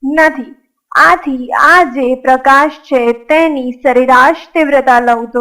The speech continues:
વી એવરેજ, તો એટલે કે આઈ એવરેજ તીવ્રતા જે છે એને આઈ વડે દર્શાવીએ એટલે આઈ એવરેજ બરાબર એને આ રીતે દર્શાવાય બરાબર.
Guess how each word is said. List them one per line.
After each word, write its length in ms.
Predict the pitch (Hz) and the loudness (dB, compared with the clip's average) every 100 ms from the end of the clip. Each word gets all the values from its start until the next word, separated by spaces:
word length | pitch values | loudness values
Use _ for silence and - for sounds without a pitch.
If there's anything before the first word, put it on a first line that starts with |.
| 233 | -6
વી 320 | 233 262 285 302 | -6 -6 -4 -2
એવરેજ, 460 | 294 240 233 220 247 _ _ _ _ _ _ _ _ | -2 -2 -6 -6 -10 _ _ _ _ _ _ _ _
તો 120 | 240 240 240 - _ _ _ _ _ _ _ _ _ _ _ _ _ _ _ _ _ _ | -4 -4 -6 -16 _ _ _ _ _ _ _ _ _ _ _ _ _ _ _ _ _ _
એટલે 160 | 262 262 | -2 -2
કે 140 | 262 285 - | -2 -6 0
આઈ 280 | 277 320 370 311 | 0 2 0 2
એવરેજ 380 | 302 269 254 226 - _ _ _ _ - | 2 4 0 0 -8 _ _ _ _ -10
તીવ્રતા 640 | 277 233 269 285 - 311 370 | -8 -2 0 0 2 2 2
જે 120 | 320 320 | 0 -2
છે 200 | 311 277 | -2 -2
એને 180 | 254 262 | 0 0
આઈ 240 | - 247 277 | 0 0 2
વડે 220 | 294 269 | 2 2
દર્શાવીએ 560 | 247 240 240 240 247 247 | 2 0 0 0 0 -2
એટલે 220 | 240 - - | -2 -4 0
આઈ 260 | 262 349 | 2 2
એવરેજ 320 | 330 247 226 233 240 | 2 0 -4 -6 -6
બરાબર 420 | 240 226 233 254 | -2 -2 0 -2
એને 180 | 254 247 | 0 -2
આ 100 | 247 | -2
રીતે 240 | 247 262 | -2 -2
દર્શાવાય 600 | 254 254 277 285 294 302 - _ - | -2 -4 -2 0 0 -2 -6 _ -2
બરાબર. 560 | 254 294 330 233 214 | 0 2 2 0 -6